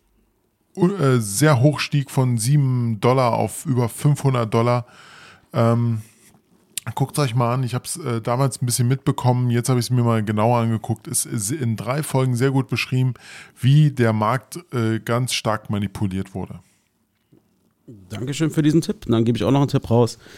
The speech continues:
Speaker 2: Auch eine aktuelle Doku bei Nepal, äh, bei, bei Netflix. Nepal im Schock, die Folgen des Bebens am Mount,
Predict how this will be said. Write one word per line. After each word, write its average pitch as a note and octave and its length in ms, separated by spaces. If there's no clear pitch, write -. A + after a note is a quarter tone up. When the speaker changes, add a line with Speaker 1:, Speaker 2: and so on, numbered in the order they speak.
Speaker 2:
Auch F#2+ 180
eine G#2+ 100
aktuelle G2+ 360
Doku F#2+ 280
bei F2+ 420
Nepal, A2+ 720
äh, G#2+ 140
bei, F#2+ 300
bei F#2+ 120
Netflix. A#2+ 440
Nepal B2+ 320
im G#2+ 100
Schock, - 300
die G#2 80
Folgen G#2 340
des G2 160
Bebens G#2 500
am G2 180
Mount, F#2 500